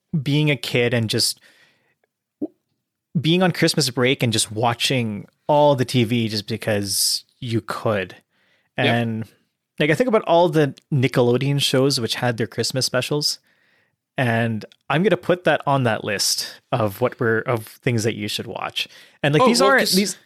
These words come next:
Speaker 1: these aren't, I mean, these aren't anime, but if you were to, like, look, like, for example, like, the SpongeBob, um, the SpongeBob Christmas episode where he believes in Santa and then Squidward, uh, becomes Santa at the very end.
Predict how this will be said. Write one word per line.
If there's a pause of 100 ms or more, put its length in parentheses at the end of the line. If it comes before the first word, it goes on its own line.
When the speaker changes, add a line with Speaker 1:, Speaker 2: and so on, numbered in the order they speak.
(120)
Speaker 1:
these
aren't,
I
mean,
these
aren't
anime,
but
if
you
were
to,
like,
look, (100)
like,
for
example,
like,
the
SpongeBob, (100)
um,
the
SpongeBob
Christmas
episode
where (220)
he
believes
in
Santa
and
then
Squidward, (640)
uh,
becomes
Santa (320)
at
the
very
end.